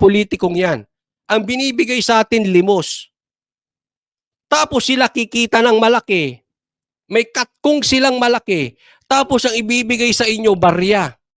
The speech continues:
Hindi po namamalimos ang mga Pilipino. Huwag niyong gamitin yung ayuda. Tapos ang ilalagay niyo dyan, mga lintik na mga pangalan ninyo.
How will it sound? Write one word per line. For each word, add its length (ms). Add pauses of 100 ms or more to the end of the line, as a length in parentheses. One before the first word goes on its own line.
(340)
Hindi 400
po 240
namamalimos 960
ang 160
mga 240
Pilipino. 880 (720)
Huwag 240
niyong 240
gamitin 560
yung 80
ayuda. 640 (160)
Tapos 400
ang 80
ilalagay 640
niyo 160
dyan, 160
mga 240
lintik 560
na 80
mga 240
pangalan 480
ninyo. 400